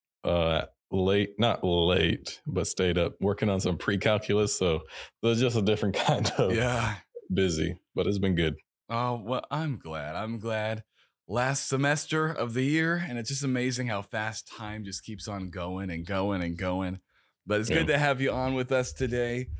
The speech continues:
Speaker 2: Now, we're gonna be jumping into Revelation two in a second, and it's gonna be, it's gonna be delicious. But before we get
Speaker 1: Mm.
Speaker 2: into that,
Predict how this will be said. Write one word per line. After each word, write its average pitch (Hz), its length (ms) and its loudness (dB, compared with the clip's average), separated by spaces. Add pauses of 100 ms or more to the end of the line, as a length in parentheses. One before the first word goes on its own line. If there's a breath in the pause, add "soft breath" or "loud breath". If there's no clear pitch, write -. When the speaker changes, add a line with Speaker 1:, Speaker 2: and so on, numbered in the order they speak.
(280 loud breath)
Speaker 2:
Now, 117 600 2 (240)
we're 143 200 0
gonna 202 220 2
be 127 480 2 (120)
jumping 151 380 0
into 135 220 2
Revelation 117 520 2
two 143 220 0
in 113 100 2
a 87 80 0
second, 90 400 0
and 87 100 -2
it's 151 180 -2
gonna 101 180 -2
be, 85 200 -4
it's - 200 -4
gonna 120 100 -4
be 98 80 -4
delicious. 95 500 -4
But - 140 -10
before 151 280 0
we 170 100 2
get 135 160 4
Speaker 1:
Mm. 127 40 4
Speaker 2:
into 117 220 0
that, 101 360 0